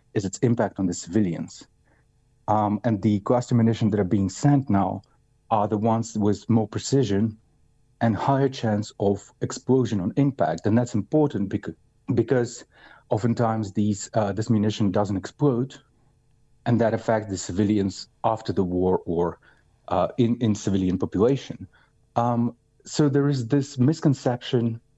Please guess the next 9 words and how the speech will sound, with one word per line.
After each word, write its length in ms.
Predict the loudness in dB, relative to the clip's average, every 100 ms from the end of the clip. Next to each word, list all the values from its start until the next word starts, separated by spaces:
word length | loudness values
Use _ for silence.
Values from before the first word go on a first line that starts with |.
| _ -8
general 300 | -2 2 2
misconception 640 | 0 -2 -4 -2 -2 0 -2
about 520 | 0 -2 -2 -6 -12 -20 -20 _ _ _ _ _
the 60 | -2
current 300 | 2 4 2
state 300 | 2 2 2
of 100 | 0
the 80 | -4
war 360 | -4 -4 -6